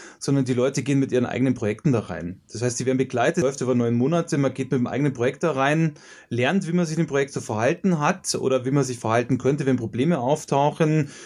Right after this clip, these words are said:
und hat auch Aufgaben, die dort genau auf diesem Projekt dann aufsetzen. Das heißt, also hier ist es nicht so, dass man jetzt quasi, wie man es oft bei Zertifizierung sieht, irgendwo was lernt und dann kann man quasi wie bei der Führerscheinprüfung,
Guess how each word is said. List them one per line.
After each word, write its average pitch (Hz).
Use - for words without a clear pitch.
und 196
hat 180
auch 107
Aufgaben, 143
die 139
dort 151
genau 147
auf 196
diesem 175
Projekt 135
dann 131
aufsetzen. 101
Das 113
heißt, 117
also 127
hier 156
ist 135
es 135
nicht 170
so, 175
dass 151
man 151
jetzt -
quasi, 139
wie 131
man 143
es -
oft 180
bei 165
Zertifizierung 151
sieht, 196
irgendwo 143
was 123
lernt 160
und 135
dann 139
kann 139
man 139
quasi 127
wie 127
bei 123
der 123
Führerscheinprüfung, 170